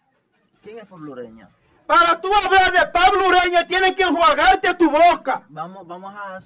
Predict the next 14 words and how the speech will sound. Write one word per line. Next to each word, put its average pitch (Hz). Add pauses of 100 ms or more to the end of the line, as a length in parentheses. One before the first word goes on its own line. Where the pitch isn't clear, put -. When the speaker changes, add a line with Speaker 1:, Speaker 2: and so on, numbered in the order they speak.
(100)
Speaker 1:
eh, 156
eh. 143
Speaker 2:
Porque 403 (100)
Pablo 392
Ureña 359
es 349
un 370
hombre 370
serio, 311 (1700)
un 359
hombre 381
honesto 370
y 370
capaz, -